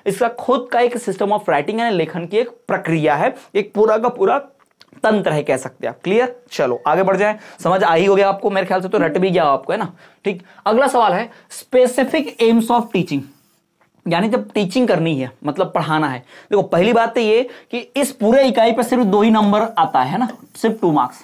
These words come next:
इस पूरे इकाई पे दो नंबर मिलते हैं। अब दो मार्क्स के कितने ही प्रश्न बन जाएंगे, घुमा फिरा के सारे तो वही आने हैं। तो सवाल ये है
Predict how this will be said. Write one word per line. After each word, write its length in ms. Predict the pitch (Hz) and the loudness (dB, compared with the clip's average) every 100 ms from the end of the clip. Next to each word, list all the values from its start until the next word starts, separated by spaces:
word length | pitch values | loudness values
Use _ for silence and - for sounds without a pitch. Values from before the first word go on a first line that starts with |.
| - | -10
इस 120 | 175 | -8
पूरे 180 | - 202 | -2 -2
इकाई 200 | 202 196 | 0 -2
पे 120 | 202 | -2
दो 120 | 180 | 0
नंबर 240 | 180 160 151 | 0 0 -2
मिलते 240 | 147 139 | -2 -4
हैं। 200 | 135 139 - - - | -12 -14 -20 -6 -4
अब 140 | 165 | 2
दो 140 | 226 | 2
मार्क्स 220 | 226 233 233 | 4 2 0
के 80 | |
कितने 280 | 214 208 226 | -4 -2 0
ही 60 | 240 | 0
प्रश्न 280 | 240 202 226 | 0 0 0
बन 160 | 208 | 2
जाएंगे, 300 | 202 202 208 202 | 0 0 -4 -4
घुमा 240 | 170 196 | 0 0
फिरा 180 | 196 190 | 2 0
के 120 | 190 | -2
सारे 260 | 208 175 175 | -2 -2 0
तो 140 | 175 | 0
वही 200 | 160 180 | 2 2
आने 180 | 180 175 | 2 0
हैं। 180 | 160 175 - - - | -6 -10 -20 -20 -10
तो 60 | |
सवाल 320 | 185 175 196 240 | -4 0 2 2
ये 100 | 196 | 2
है 220 | 196 | 0